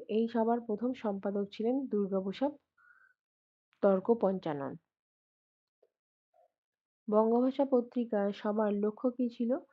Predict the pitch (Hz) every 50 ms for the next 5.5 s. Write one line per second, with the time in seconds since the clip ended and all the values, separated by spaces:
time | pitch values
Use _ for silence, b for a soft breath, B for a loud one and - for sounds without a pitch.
0 | b b b b b b b b b _ - 226 247 240 - 254 247 262 262 254
1 | 226 214 214 - - 247 240 - 254 240 262 294 269 233 202 196 196 196 202 208
2 | 214 208 - 226 226 226 220 - 208 196 196 - _ - 226 226 233 233 B B
3 | B B _ _ _ - 226 220 220 - - 226 220 233 220 220 233 262 - -
4 | _ _ _ _ _ _ _ _ _ _ _ _ _ _ _ _ _ _ _ _
5 | _ _ _ 196 196 196 196 196 196